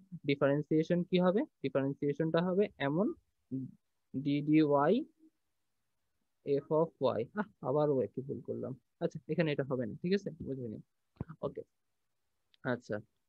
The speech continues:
তো, আহ, summary করা, আহ, এরপর তোমাদেরকে বিভিন্ন slope নির্ণয় করা শিখিয়েছিলাম। এক্স স্কয়ার এর আসছিল টু এক্স, এক্স কিউব এর আসছিল, আহ, থ্রি এক্স স্কয়ার। এখান থেকে আমরা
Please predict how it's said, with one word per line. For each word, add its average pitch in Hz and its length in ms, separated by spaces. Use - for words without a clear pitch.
তো, 131 300
আহ, 131 540
summary 151 320
করা, 165 520
আহ, 135 380
এরপর 143 300
তোমাদেরকে 170 680
বিভিন্ন 143 400
slope 143 420
নির্ণয় 156 280
করা 165 220
শিখিয়েছিলাম। 185 680
এক্স 143 300
স্কয়ার 143 380
এর 147 120
আসছিল 147 500
টু - 380
এক্স, 165 320
এক্স 139 200
কিউব 139 220
এর 143 100
আসছিল, 143 400
আহ, 127 200
থ্রি 147 520
এক্স - 200
স্কয়ার। 165 360
এখান 143 220
থেকে 143 260
আমরা 139 440